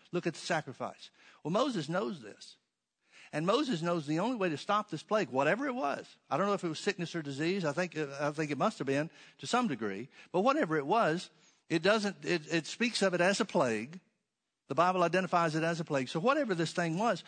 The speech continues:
God, or Moses knows that the only way to appease God is to do something about the sin. If he doesn't fix the sin problem,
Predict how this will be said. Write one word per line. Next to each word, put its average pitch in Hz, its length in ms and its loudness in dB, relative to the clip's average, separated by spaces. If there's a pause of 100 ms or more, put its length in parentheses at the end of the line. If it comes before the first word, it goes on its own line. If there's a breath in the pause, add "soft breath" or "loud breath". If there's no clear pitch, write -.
(280 loud breath)
God, 240 440 2
or 151 240 0 (120)
Moses 185 500 2
knows 143 320 0
that 160 120 -2
the 180 100 0
only 277 160 2
way 196 160 2
to - 200 -2
appease 269 540 0
God 143 360 4 (280 loud breath)
is 170 140 0
to 165 120 -2
do 214 280 -2
something 240 420 0
about 165 380 0
the 196 80 -4
sin. 214 440 -2 (1800 soft breath)
If - 120 0
he 262 100 4
doesn't 269 240 4
fix - 340 0
the 196 100 2
sin 285 440 2
problem, 131 480 2